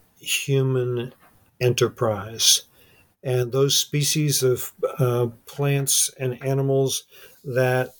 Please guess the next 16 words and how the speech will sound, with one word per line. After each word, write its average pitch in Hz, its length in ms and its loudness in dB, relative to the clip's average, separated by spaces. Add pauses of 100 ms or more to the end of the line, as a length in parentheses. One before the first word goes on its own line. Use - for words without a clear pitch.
are 123 240 0
not 143 400 -2
compatible 117 720 0
with 117 160 -2
human 117 300 2
enterprise, 113 800 0 (720)
uh, 120 300 -8
have 131 180 0
gotten 139 240 4
scarcer 123 560 0
and 117 140 -2
scarcer. 135 580 0 (1800)
And 123 140 -6
those 131 220 4
species 131 540 -2
that 127 180 4